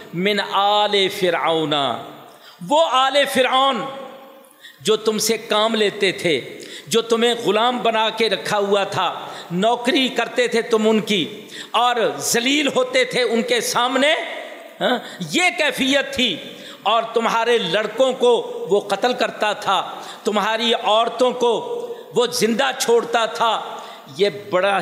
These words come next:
ہی تکلیف دہ معاملہ ہے کہ عورتیں ہی عورتیں ہوں کسی معاشرے میں، مرد نہ ہوں۔ ہاں، یہ ذلت کی انتہا ہے کہ عورتیں ہی عورتیں ہوں۔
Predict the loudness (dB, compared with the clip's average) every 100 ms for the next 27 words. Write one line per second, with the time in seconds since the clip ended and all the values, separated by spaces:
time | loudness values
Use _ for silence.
0 | 0 -2 -2 -4 -2 0 0 0 0 2
1 | 0 2 0 0 0 -2 -4 -14 -18 -20
2 | -20 -4 0 2 2 0 -4 -12 -16 -12
3 | 0 2 4 2 0 0 2 2 0 0
4 | 0 2 2 0 0 0 2 2 2 0
5 | 0 2 0 -2 -8 -14 -10 -2 0 0
6 | 0 0 2 4 4 4 4 2 -4 -12
7 | -14 -16 -20 -20 -20 -20 _ _ _ -4
8 | 0 0 -2 -10 -20 -20 -14 -4 0 0
9 | 0 0 2 2 0 0 0 0 0 2
10 | 2 2 0 0 -2 2 2 2 2 0
11 | 2 2 0 -2 -2 2 2 0